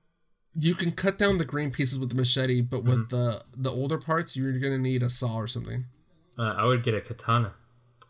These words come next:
Speaker 2: think it's sharp
Speaker 1: Uh,
Speaker 2: enough.
Speaker 1: n-, no, the katana would probably bend. <laughs>
Speaker 2: <laughs> Yeah.
Speaker 1: Uh, yeah, so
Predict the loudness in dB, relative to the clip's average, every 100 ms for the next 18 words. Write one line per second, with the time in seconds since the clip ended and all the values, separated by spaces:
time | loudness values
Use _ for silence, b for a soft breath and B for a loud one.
0 | -8 -6 -6 -2 2 2 0 -6 -12 -14
1 | _ -20 -8 -4 -2 -2 -2 0 2 2
2 | 2 0 0 2 4 4 4 4 4 4
3 | 2 -2 -4 -6 B B B B B B
4 | B 4 6 8 6 6 4 4 2 2
5 | -2 -4 B B B -14 B -4 -4 4
6 | 6 6 2 -4 -2 4 4 6 6 6
7 | 2